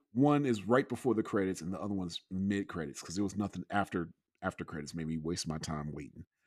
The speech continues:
So there's, like, some-, there's something happens, like, right when the credits happen, and you see Kate Bishop going into her, uh,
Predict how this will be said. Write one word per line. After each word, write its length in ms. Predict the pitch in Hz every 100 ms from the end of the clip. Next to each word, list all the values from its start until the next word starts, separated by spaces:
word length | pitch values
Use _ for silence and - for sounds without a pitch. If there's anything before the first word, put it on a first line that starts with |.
| _ _
So 460 | - 85 92 85 95 _ _ _ -
there's, 180 | 107 98
like, 200 | 98 90
some-, 220 | - 113 -
there's 180 | 117 -
something 260 | 139 139
happens, 320 | 123 104 101
like, 160 | 107 92
right 300 | 85 113 120
when 100 | 113
the 60 | 110
credits 300 | - 101 90
happen, 380 | 92 85 82 80 _ _ _ _ _ _ _ _ - - - - - -
and 120 | 117
you 60 | 120
see 180 | - 107
Kate 360 | - 143 -
Bishop 400 | 123 220 - 113 -
going 320 | 117 113 87
into 360 | 110 - 120 104
her, 320 | 113 107 107
uh, 400 | 110 107 104 98